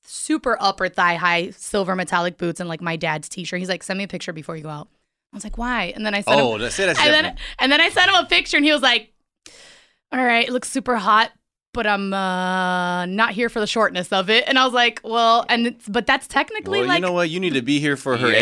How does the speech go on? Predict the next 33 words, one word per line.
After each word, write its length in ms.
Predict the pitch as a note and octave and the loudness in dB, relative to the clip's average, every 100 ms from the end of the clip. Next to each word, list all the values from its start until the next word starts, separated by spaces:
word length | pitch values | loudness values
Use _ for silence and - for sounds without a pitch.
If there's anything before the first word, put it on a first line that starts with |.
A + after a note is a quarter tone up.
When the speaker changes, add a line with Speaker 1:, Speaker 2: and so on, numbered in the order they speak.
| C#3+ | 4
Speaker 2:
agency, 340 | F#2+ - - F2 | 2 0 -4 -4
Speaker 3:
yeah, 80 | |
Speaker 2:
my 60 | G2+ | 2
Speaker 3:
I 20 | |
Speaker 2:
guy. 240 | G2 - - | 6 8 8
Speaker 3:
don't, 200 | - - | 6 4
I 40 | A#2 | 2
Speaker 1:
But 60 | C#3+ | 4
Speaker 3:
don't 80 | D4 | 4
know 40 | |
Speaker 1:
there's, 100 | D4+ | 2
Speaker 3:
if 60 | - | 2
that's 200 | A2 G#2+ | 0 0
okay. 340 | F#2 - F2+ D#2 | -4 -2 -2 2
Speaker 1:
but 120 | - | 4
Speaker 3:
I 60 | B2+ | 4
don't 100 | C#4 | 4
know 60 | |
Speaker 1:
guys 80 | - | 4
Speaker 3:
if 60 | - | 2
I 40 | |
Speaker 1:
are, 60 | - | 2
Speaker 3:
sign 240 | G2+ F#2+ | 0 0
off 180 | F2+ - | -2 -4
on 160 | D2+ C#2 | -10 -12
that. 220 | C#2 - - | -16 -10 -2
Speaker 1:
boys 220 | D4 D#4+ | -2 0
are 100 | F4 | -2
always 360 | C#4+ D#4 E4+ | 0 0 0
making 280 | C#4+ C4+ B3+ | -2 -2 -4
comments 380 | B3 G#3+ G3 F#3 | -2 0 0 -2
on 140 | F#3+ F#3 | -4 0
what 360 | F3+ F3 - | 2 0 -2